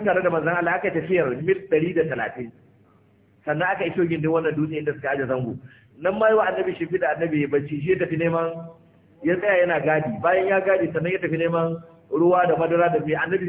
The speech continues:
zai samu ya ci bayan manzon Allah ya tashi. Aka sake zuwa kuma yanzu aka sake tashi aka rankaya. Suna tafiya sai da suka kai wajen Kudai. A lokacin da suka kai wajen Kudai, a nan ne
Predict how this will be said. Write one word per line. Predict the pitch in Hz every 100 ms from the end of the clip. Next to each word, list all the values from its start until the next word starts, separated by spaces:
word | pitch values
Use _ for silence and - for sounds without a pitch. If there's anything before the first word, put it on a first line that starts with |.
| 165
zai |
samu | 170 160 143
ya | 131
ci |
bayan | 147 151
manzon | 143 127 123
Allah | 131 113
ya |
tashi. | 117 110 - _ _ _ _ _ _ _ _ _ _ -
Aka | 190 190
sake | 196 202 180
zuwa | 185 170
kuma | 170
yanzu | 165 165
aka | 160
sake | 156 143 147
tashi | 139 -
aka | 127 110
rankaya. | 110 110 - - _ _ _ _ _ _ _ _ _ _ _ _ _ _ _ _ _ _ _ _ -
Suna | 214 185
tafiya | 180 190 170
sai | 180
da | 170
suka | 170 156
kai | 156
wajen | 151 156
Kudai. | 147 131 - - - - _ _ _ _ _ _ _ _ _ _ _ _ _ _ _ _ _ _ _ _
A | 127
lokacin | 180 180 180
da | 170
suka | 170
kai | 165
wajen | 160 160 165
Kudai, | 151 143 120 - - - _ _ _ _ _ _ _ _ _ -
a |
nan | 139
ne | 180